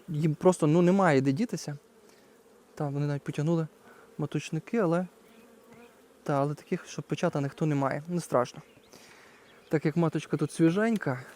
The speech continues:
вони просто потребують переселення в великий вулик. Або ж сюди можна було б, звісно, дати магазин їм, але ми їх переселяємо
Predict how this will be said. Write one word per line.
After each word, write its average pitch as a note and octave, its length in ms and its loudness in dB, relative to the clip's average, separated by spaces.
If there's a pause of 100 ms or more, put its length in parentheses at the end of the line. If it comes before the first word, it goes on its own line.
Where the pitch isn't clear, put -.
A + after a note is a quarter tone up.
(160)
вони D#3 240 -2
просто E3 360 -2
потребують D3+ 560 -2
переселення C#3 600 -2 (480)
в D3 60 -4
великий D#3 420 4
вулик. A#3+ 460 0 (100)
Або F#3+ 300 6
ж - 140 -4 (120)
сюди E3 280 6
можна C#3 280 2
було C3+ 180 4
б, C3+ 80 0
звісно, C#3+ 280 -2
дати C#3 260 4
магазин C#3+ 480 0
їм, D#3 180 2 (520)
але D#3+ 180 2
ми D#3+ 520 2
їх D3 360 -6 (100)
переселяємо C#3+ 840 -2